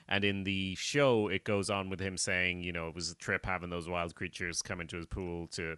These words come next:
have their babies." In the script before then, he tries to kind of make light of it again, uh, in a way that is very characteristic of Tony Soprano. But I think what they did in this flow of the scene in the show is that once he gets to, like, "those damn ducks,"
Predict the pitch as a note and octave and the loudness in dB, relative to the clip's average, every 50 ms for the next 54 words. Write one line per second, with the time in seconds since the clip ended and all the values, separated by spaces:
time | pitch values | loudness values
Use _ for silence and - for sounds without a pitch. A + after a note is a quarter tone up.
0 | _ - F#2 F2+ E2+ E2 E2+ E2 - G2+ A2 G2+ D#2+ E2 D#2+ D#2 - - - - | _ -2 -2 -2 0 0 -2 0 2 2 2 2 0 -2 -4 -4 -6 -8 -10 -12
1 | - - - - _ _ _ _ _ - C3 C3 B2 B2 A#2 A2 - - - F3+ | -20 -20 -20 -20 _ _ _ _ _ 2 2 2 2 4 2 0 0 2 2 0
2 | F3 - - - A#2 - - - D#3 D#3+ D#3+ C3+ A#2 G#2 F#2+ G#2 - - B2 A#2 | 0 0 -4 -4 -4 -4 -2 0 2 2 4 4 2 2 2 -2 -2 0 0 2
3 | A2+ A2 - - - A2 G#2 F#2+ F#2 F#2+ G2 G2 - F#2 F#2 F#2 F#2 G2+ G#2 A2 | 2 0 -2 -4 -2 -2 -2 -2 0 0 0 0 0 -2 -2 -2 0 0 -2 -2
4 | A2+ B2+ B2+ A#2+ C3+ C#3 D3 D3+ D#3+ E3 _ _ - _ _ _ - G#2+ G#2 G2+ | -2 -4 -2 0 0 0 0 -2 -4 -10 _ _ -20 _ _ _ 0 2 4 4
5 | G#2 - A2 A2 A2 A2 A2 A#2 G#2+ G#2 F#2+ G#2+ A#2+ C3 A#2+ B2 A2+ G#2+ G#2 - | 4 4 2 2 4 6 4 6 4 4 2 2 2 2 2 2 2 2 2 2
6 | - G2+ G2+ - - G2+ F#2+ - - - F#2 E2 - - G#2 F2+ E2+ - - - | 0 0 0 0 -2 -4 -4 -4 -4 -8 -10 -8 -6 -6 -4 -4 -4 -6 -4 -2
7 | A2+ B2 C3 A2 F2 E2 E2+ - - - _ _ _ - G#2+ G2+ G2+ G2 F#2 - | 0 0 2 2 0 -2 -2 -6 -8 -20 _ _ _ 2 4 4 4 4 2 2
8 | - G#2+ G#2 G2 E2+ - - - _ _ _ _ _ - - G#2 G2 - A2+ G#2+ | 0 0 0 0 -4 -10 -14 -16 _ _ _ _ _ -6 -4 -4 0 2 2 2
9 | F#2+ E2 E2+ F#2+ - A#2+ G#2+ G#2 G#2 G2+ F#2+ F#2+ F#2 F2+ - - - - - A#2 | 2 -2 -12 -4 0 0 2 2 2 0 -2 -2 -2 0 0 0 -2 -2 0 2
10 | G#2+ G#2 G#2 G2+ F2 F#2 G2 F2+ - A2 G#2 G2 F#2+ F#2 F2+ F2 E2+ - - - | 4 4 4 4 2 2 0 2 2 0 0 0 -2 -2 -4 -4 -4 -2 0 4
11 | C#3 C3+ C3 A#2+ G#2+ F#2 F#2 F#2 D#2+ - G2+ F#2 - F#2 G#2 G#2 - C#3 A#2 A2 | 4 6 6 6 4 2 2 0 0 -2 -4 -4 -2 -2 0 0 0 0 4 4
12 | A2 A2 - - - - G#2 F#2 F2 E2+ E2+ E2 - - _ - F#2 E2 D#2 D2 | 4 4 2 0 -2 0 0 0 2 0 0 -2 -4 -8 _ -10 -8 -8 -8 -8
13 | - - - - F2+ E2+ F2+ F2 F2 F#2 F2 - B2 G2 E2+ E2 - - - - | -10 -10 -8 -6 -4 -2 -2 -2 -2 -4 0 2 2 2 2 0 4 6 6 6
14 | - - | 6 4